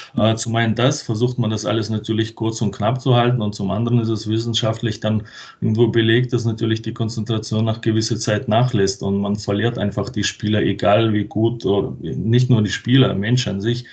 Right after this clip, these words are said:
egal wie gut der Vortrag ist oder gut, wie gut der Vorbereitet ist. Also deswegen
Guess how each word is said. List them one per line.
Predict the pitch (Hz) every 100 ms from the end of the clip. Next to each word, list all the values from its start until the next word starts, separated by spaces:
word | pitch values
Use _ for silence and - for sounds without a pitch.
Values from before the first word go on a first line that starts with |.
| - - -
egal | 95 - 104 104
wie | 104
gut | 113 117
der | 98
Vortrag | - 107 107 110 107
ist | - 117 - -
oder | 98 95 95 92 92 - - - -
gut, | - 101 -
wie | 101 98
gut | 101 107
der | -
Vorbereitet | - 113 110 98 - -
ist. | - -
Also | 92
deswegen | 92 85 - 101